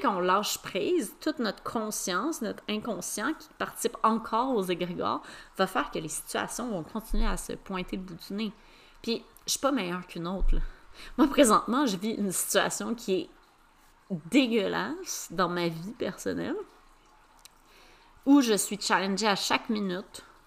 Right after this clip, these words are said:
où mon système nerveux est activé au maximum,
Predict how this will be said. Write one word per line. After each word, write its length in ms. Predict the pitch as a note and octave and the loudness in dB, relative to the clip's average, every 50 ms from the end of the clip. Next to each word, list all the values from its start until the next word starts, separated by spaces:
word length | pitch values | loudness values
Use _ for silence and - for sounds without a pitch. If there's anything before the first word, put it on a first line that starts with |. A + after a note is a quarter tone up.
| _ _ _ - - - - - - - - - _ - | _ _ _ -20 -20 -20 -20 -20 -20 -20 -20 -20 _ 0
où 640 | - C4 C4+ C4 C4+ C4+ C4+ C4+ C#4 C#4 C4+ - - - - - | 2 4 6 6 6 6 6 6 6 6 4 2 -2 -8 -8 -6
mon 200 | G3 G3 F#3+ G3 | -4 -4 -2 -2
système 520 | - - - B3 - - - A#3+ A#3+ A#3+ | 0 0 0 0 0 2 2 0 2 2
nerveux 540 | A3 G3+ F#3+ F#3+ F#3 F#3+ A3 A#3+ A3+ - - | 2 2 0 0 0 -2 -2 0 0 2 0
est 160 | F#3 - - | 0 0 0
activé 480 | F#3+ F#3+ - - - - - F#3+ A3 A3+ | -2 -2 -2 -6 -10 -8 -6 -2 0 0
au 100 | G#3 F3+ | 0 0
maximum, 1120 | F3 F3+ G3 A#3+ A3+ G3+ - - - - - G3+ F#3 F#3 F#3+ F#3+ G3 A3+ A#3 A#3 A3 G3 | -2 -2 -2 -4 -4 -6 -6 -6 -4 -4 -2 -2 -2 -2 -2 -4 -4 -4 -4 -4 -4 -6